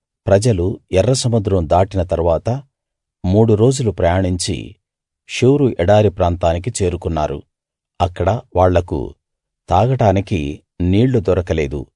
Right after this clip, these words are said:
తరువాత మారాకు చేరుకున్నారు. మారాలో ఉన్న నీళ్లు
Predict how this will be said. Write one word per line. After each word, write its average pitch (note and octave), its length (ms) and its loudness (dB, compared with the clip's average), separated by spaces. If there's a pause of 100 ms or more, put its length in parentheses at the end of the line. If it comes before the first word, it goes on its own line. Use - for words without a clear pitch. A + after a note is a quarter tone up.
(500)
తరువాత A2 680 2 (320)
మారాకు A2+ 500 0 (120)
చేరుకున్నారు. E2 600 -2 (460)
మారాలో A2+ 520 2
ఉన్న F2 200 0
నీళ్లు E2+ 520 -2